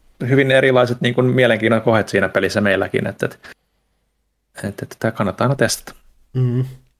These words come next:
Speaker 2: Sä pu-,
Speaker 1: Öö.
Speaker 2: puhuttiin yhdessä vaiheessa Firaxista, Firaxiksesta,
Speaker 1: Mm.
Speaker 2: niin sulla on ilmeisesti sun Civ-ahdingot jatkunut taas jossain muodossa.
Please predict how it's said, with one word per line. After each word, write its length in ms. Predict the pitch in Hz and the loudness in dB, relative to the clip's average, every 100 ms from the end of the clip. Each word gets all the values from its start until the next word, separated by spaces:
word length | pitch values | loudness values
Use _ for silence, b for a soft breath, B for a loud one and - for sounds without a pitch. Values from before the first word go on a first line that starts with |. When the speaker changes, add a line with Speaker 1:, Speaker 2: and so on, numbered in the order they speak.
| _ _ _ _ - | _ _ _ _ -8
Speaker 2:
Sä 340 | - 139 131 131 | 2 4 2 0
pu-, 120 | 127 | 2
Speaker 1:
Öö. 560 | 139 139 135 135 135 135 - | 4 4 2 0 -4 -10 -2
Speaker 2:
puhuttiin 460 | 135 139 135 120 | 2 2 2 2
yhdessä 280 | 120 117 - | 4 2 0
vaiheessa 240 | 110 107 117 | -2 -2 0
Firaxista, 680 | 135 135 104 - 85 - 98 - 107 | 2 4 2 -2 -8 -8 -10 -10 -14
Firaxiksesta, 1400 | - 156 175 156 127 - 123 120 - 107 95 - - 101 - _ _ _ _ - | 0 2 4 4 2 0 0 0 0 0 -2 -4 -4 -6 -8 _ _ _ _ -2
Speaker 1:
Mm. 400 | 185 190 170 160 135 - _ - | 2 4 4 2 0 -6 _ -6
Speaker 2:
niin 120 | 113 | -4
sulla 220 | - 113 | 0 0
on 80 | 107 | 0
ilmeisesti 420 | 113 104 101 - | 0 -2 -2 -4
sun 260 | - 101 98 | -6 -6 -6
Civ-ahdingot 1600 | 95 - 101 95 - - - _ _ - 101 98 95 101 104 - _ _ - | -4 -2 -2 -4 -10 -10 -10 _ _ -8 -6 -4 -6 -6 -8 -12 _ _ -10
jatkunut 500 | 98 - - 101 - | -8 -8 -10 -10 -8
taas 200 | - - | -8 -6
jossain 320 | - - 53 | -8 -8 -8
muodossa. 420 | - - - - | -10 -10 -14 -18